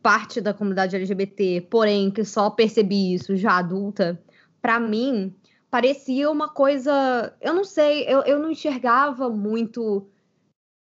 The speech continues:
necessariamente como algo negativo. Eu adorava os vilões, era justamente o que o Lino tava falando aqui agora, eu adorava os vilões porque eles tinham as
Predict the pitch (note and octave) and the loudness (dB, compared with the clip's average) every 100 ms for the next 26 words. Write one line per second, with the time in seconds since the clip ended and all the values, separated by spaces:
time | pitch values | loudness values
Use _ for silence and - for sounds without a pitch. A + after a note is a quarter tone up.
0 | _ - A#3+ B3 B3+ C4 C4+ A#3+ A3 G#3 | _ -4 2 4 4 0 0 0 2 0
1 | G#3+ B3+ B3+ - A3 G3 F3+ - - A#3 | 0 2 0 0 2 4 2 -2 0 2
2 | A3 A3 A3 G#3+ G#3+ G3+ G3+ G3+ - F#3+ | 4 4 4 2 0 2 0 -2 -6 -4
3 | F3 F3 E3+ _ _ - A3+ A#3 A3 A#3 | -4 -6 -10 _ _ -2 2 4 4 2
4 | A3+ C#4 D4 C4 A3 G#3+ G3+ A#3 C#4 A#3 | 2 2 0 -2 -2 -4 -4 -6 -8 -6
5 | G#3 G#3 A#3+ - B3+ B3 - C4 A#3 A3+ | -6 -6 -8 -6 -4 -6 -6 -6 -4 -4
6 | A3+ A3+ A3 A3+ G#3 G3+ G#3 G3 F#3+ A3 | -2 -4 -2 -4 -4 -4 -6 -6 0 0
7 | A3 F#3+ _ _ A3+ A#3+ A#3+ B3 C4+ D4 | 2 -2 _ _ 0 2 4 4 2 -2
8 | B3+ B3+ D4 F#4 C#4 A#3 - A3 G#3 G3 | -4 -2 -2 -6 -10 -10 -4 -2 0 0
9 | F#3 - G3+ G#3 A#3+ G#3+ - C4 C#4 F4 | -4 -4 -2 -2 -4 -6 -6 -2 0 2
10 | A3+ G#3 G3 | 2 2 0